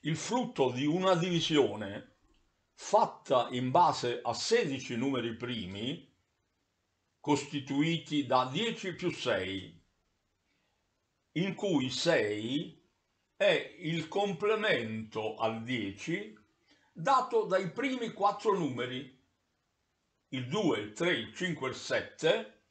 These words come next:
aventi una sola cifra. E quindi, quando si aggiunge anche quelle sei quantità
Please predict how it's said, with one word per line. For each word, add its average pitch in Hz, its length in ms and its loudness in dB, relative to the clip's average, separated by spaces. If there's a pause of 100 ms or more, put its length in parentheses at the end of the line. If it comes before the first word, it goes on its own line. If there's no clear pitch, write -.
(440)
aventi 254 720 4
una 196 180 4
sola 180 300 6
cifra. 120 680 -4 (760)
E 208 160 2
quindi, 151 680 2 (680)
quando 208 400 2
si 143 440 0 (280)
aggiunge 123 960 -2
anche 160 960 0
quelle 135 400 2
sei 190 440 2
quantità 127 840 0